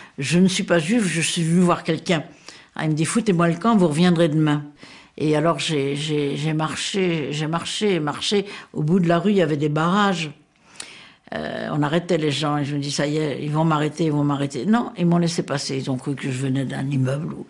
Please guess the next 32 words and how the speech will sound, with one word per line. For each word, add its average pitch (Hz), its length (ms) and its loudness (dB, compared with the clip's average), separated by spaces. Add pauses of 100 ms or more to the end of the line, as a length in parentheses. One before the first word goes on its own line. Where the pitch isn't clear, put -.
(280)
ou 196 80 0
peut-être 208 440 2
que, 131 300 -2
je 180 120 2
sais 180 220 2
pas, - 320 -8
j'ai 160 180 -2
eu 160 100 2
de 156 60 -2
la 156 80 0
chance 165 340 -2
ce 143 120 -6
jour-là. 135 400 -8 (680)
Et 180 80 0
puis 180 180 2
j'ai 170 140 2
pris 170 180 0
le 165 60 4
métro 160 520 0
et 170 80 -2
je 151 120 0
suis 156 160 -4
partie. 196 520 -4
Ma 170 140 2
mère 160 180 2
m'avait 151 280 0
dit 170 160 2
d'aller 151 240 0
chez 156 180 0
des 139 220 0
amis, 147 300 4
justement. 147 500 -2